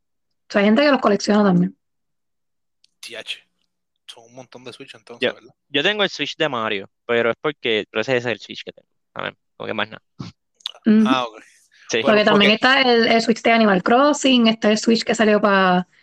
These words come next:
Speaker 1: pa Pokémon Sword and Shield.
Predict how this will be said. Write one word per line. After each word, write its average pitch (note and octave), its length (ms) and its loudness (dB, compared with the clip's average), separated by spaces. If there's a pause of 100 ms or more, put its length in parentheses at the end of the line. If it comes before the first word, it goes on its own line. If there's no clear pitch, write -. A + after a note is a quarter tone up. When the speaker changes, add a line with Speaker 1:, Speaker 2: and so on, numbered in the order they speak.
(360)
Speaker 1:
pa G#3 160 0
Pokémon G#3 840 4
Sword F#3+ 240 2
and F3 100 2
Shield. D4 640 2